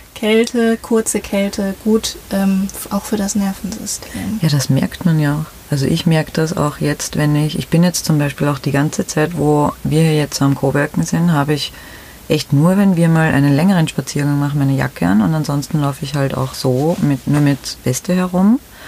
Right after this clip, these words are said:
Speaker 2: Und es ist doch kühler, aber ich empfind's, weil ich bin eigentlich ein sehr erfrorener Typ, ähm, Mensch und dann ist es jetzt aber grad irgendwie so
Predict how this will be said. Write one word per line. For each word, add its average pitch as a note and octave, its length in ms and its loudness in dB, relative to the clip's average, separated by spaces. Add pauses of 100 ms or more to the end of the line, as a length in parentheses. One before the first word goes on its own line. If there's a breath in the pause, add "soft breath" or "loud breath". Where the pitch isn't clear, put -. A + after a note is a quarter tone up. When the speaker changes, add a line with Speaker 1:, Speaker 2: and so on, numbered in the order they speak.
(800 loud breath)
Speaker 2:
Und E3+ 100 4
es D3+ 140 2
ist D#3 180 -2
doch D3+ 200 -2
kühler, E3 320 2
aber E3+ 160 0
ich D#3+ 120 -2
empfind's, D#3+ 600 0 (680)
weil C#3+ 220 0
ich D#3 140 -2
bin D#3 160 0
eigentlich C#3+ 340 0
ein C#3+ 100 0
sehr C#3 380 0
erfrorener C3+ 640 0 (420)
Typ, E3 200 2 (240)
ähm, D3 540 0 (260)
Mensch E3+ 360 0
und E3 280 -2
dann D3 380 0 (680 loud breath)
ist C3 140 0
es C3+ 160 0
jetzt B2+ 220 -2
aber E3 160 2
grad F3+ 200 0
irgendwie E3 440 2
so D#3+ 380 2